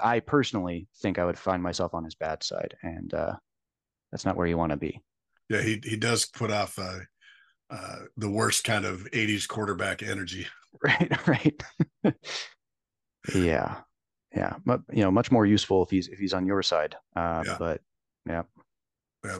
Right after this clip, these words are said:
Speaker 2: and, but he does show that, uh, I don't wanna spoil it. He's, he actually shows that he's, he's got, got the right, uh, idea, um, despite his, uh, the way it kind of, uh, it projects into the,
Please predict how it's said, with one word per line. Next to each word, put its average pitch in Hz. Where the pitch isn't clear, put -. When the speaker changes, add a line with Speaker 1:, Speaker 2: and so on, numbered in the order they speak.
Speaker 2:
and, 135
but 147
he 143
does 143
show 135
that, 120
uh, 104
I 90
don't 92
wanna 90
spoil 87
it. 82
He's, 113
he 120
actually 123
shows 113
that 98
he's, 95
he's 98
got, 113
got 110
the 101
right, 104
uh, 95
idea, 101
um, 95
despite 107
his, 92
uh, 98
the 104
way 104
it 101
kind 101
of, 90
uh, 95
it -
projects 104
into 98
the, 90